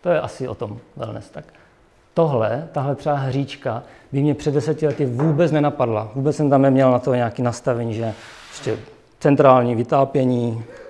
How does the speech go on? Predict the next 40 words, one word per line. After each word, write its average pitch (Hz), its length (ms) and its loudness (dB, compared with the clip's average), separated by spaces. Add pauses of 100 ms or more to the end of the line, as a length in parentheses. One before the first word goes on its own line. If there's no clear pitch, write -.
moderní 131 380 6
pokoje, 113 540 0
poloha. 113 340 0 (300)
Takový 151 300 2
ten 139 200 4
styl, 135 400 4
co 131 160 -2
můžete 123 320 0
třeba 123 220 -2
najít 117 260 0
na 120 100 -4
spoustě 120 420 -6 (280)
webů, 117 300 -4
že 123 180 -6 (200)
to 110 100 -12
mají 110 280 -4
být 123 240 -4
prodejní 113 400 0
texty, 151 280 -4
tak 123 140 -10
se 107 100 -16
píšou 110 480 -8 (380)
prodejní 113 360 0
texty. - 400 -10
To - 80 -8
je 120 40 -2
tímhle 117 200 -8
způsobem. 113 500 -12 (340)
Ne, 127 320 -4 (160)
jde 117 100 -4
to 143 160 -4
i 120 40 0
jinak, 117 260 -4
dá 113 120 -2
se 110 160 -12 (200)
takhle, 117 400 -6 (400)
takhle 127 220 -8
hrát 113 280 -4
s - 80 -20
textem. 107 480 -12